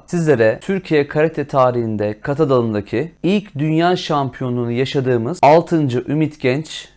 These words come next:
ve yirmi bir yaş altı dünya karate şampiyonasını anlatacağım. Bu yarışma on üç on beş Kasım iki bin dokuz tarihinde Fas'ın Rabat şehrinde yapıldı. Ve bu yarışmaya biz Ümit Genç erkek takım kata olarak katıldık. Ben, Abdülatif Altuntaş ve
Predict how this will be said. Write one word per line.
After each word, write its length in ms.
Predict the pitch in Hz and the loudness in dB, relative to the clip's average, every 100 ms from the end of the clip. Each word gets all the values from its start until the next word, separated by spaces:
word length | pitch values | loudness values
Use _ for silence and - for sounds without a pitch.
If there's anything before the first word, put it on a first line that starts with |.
| _ - | _ -8
ve 60 | 127 | -4
yirmi 220 | 127 139 | -2 0
bir 80 | 147 | 2
yaş 240 | 135 - | 0 2
altı 360 | 117 110 - 110 | 0 0 -4 -6
dünya 440 | 127 135 139 147 | -4 0 0 -2
karate 280 | - 139 151 | -2 -2 -2
şampiyonasını 680 | 139 127 110 117 113 - 117 | -2 -2 -2 -6 -8 -4 -2
anlatacağım. 480 | 107 101 - 107 - - | -2 -6 -14 -18 -10 0
Bu 60 | |
yarışma 560 | 185 151 135 165 190 190 | 2 2 0 0 2 2
on 160 | 160 175 | 0 -2
üç 140 | 180 | -2
on 240 | - 175 | -2 0
beş 180 | 160 139 | 0 -2
Kasım 440 | - 120 151 170 - | -6 -6 -4 -6 -6
iki 240 | - 147 | -8 -4
bin 120 | 160 | -2
dokuz 260 | 143 143 165 | -2 -4 -4
tarihinde 720 | 151 123 113 110 110 170 214 - _ _ | 2 4 4 0 2 0 0 -12 _ _
Fas'ın 540 | - 139 160 202 208 - 113 | -4 -4 0 -2 -2 -6 2
Rabat 320 | 165 151 131 | 4 4 0
şehrinde 440 | - 113 104 101 | -2 -6 -4 -4
yapıldı. 420 | 98 - 98 98 107 _ _ 107 | -4 -4 -6 -6 -12 _ _ -2
Ve 120 | 143 | 0
bu 80 | 214 | 4
yarışmaya 520 | 202 165 143 120 113 | 2 0 -2 -2 -2
biz 280 | 190 - - | -4 -6 -8
Ümit 300 | 139 180 180 | -4 -4 -2
Genç 420 | 156 151 175 - - | -2 -2 -4 -10 -2
erkek 420 | 127 139 139 170 | 2 2 0 -8
takım 260 | - 139 160 | -8 -6 -6
kata 240 | 170 170 | -4 -2
olarak 320 | 139 107 156 208 | 0 0 0 0
katıldık. 500 | 143 123 98 98 - | -2 -2 -4 -8 -6
Ben, 380 | 120 151 131 151 - | 4 6 6 2 -4
Abdülatif 540 | - 135 151 139 127 123 | 0 0 2 -2 0 2
Altuntaş 600 | 117 151 143 160 165 143 | 2 0 -4 -2 -2 -2
ve 200 | 151 | -2